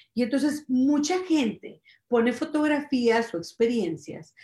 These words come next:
de sus cicatrices. Y entonces te la voy a compartir en el chat. Esa, eh, eh, esa, este, está en WhatsApp, no, perdón, está en Instagram, para que tú te metas ahí y veas y compartas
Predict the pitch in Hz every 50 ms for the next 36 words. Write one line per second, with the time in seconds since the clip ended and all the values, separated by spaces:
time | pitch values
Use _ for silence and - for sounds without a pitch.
0 | - - - - _ 202 190 165 185 214 202 - - 214 196 - - 165 - 208
1 | 208 208 - 277 277 285 - - 208 - - _ _ - - _ _ - - -
2 | - _ _ - 220 226 226 220 220 220 262 254 254 254 240 302 294 - - 254
3 | 226 214 202 202 214 233 254 254 - 254 226 - - 226 208 208 - - 214 202
4 | 220 220 226 233 220 220 - - - - - - - _ _ _ _ - - _
5 | _ - - - - _ _ - 233 233 226 220 220 - - 254 240 240 240 226
6 | 226 226 - 220 208 208 - - 220 202 196 - 214 196 185 180 - 226 226 220
7 | 208 196 185 175 - 185 180 180 175 - _ - 175 165 160 156 156 - _ -
8 | - - - - - 214 214 - 254 233 240 247 208 240 233 185 180 - - 170
9 | 165 - - - 214 226 208 - 220 202 190 185 180 185 - - 220 233 262 262
10 | 233 - - 220 190 185 196 185 185 185 - - - - _ _ _ 262 262 269
11 | 269 262 277 269 277 - 277 - - 349 349 370 359 330 - 339 330 330 - 320
12 | 311 302 285 285 277 269 - 262 269 247 285 339 359 302 - - - - _ _
13 | - 214 - 233 208 196 - - 294 302 294 - - 214 233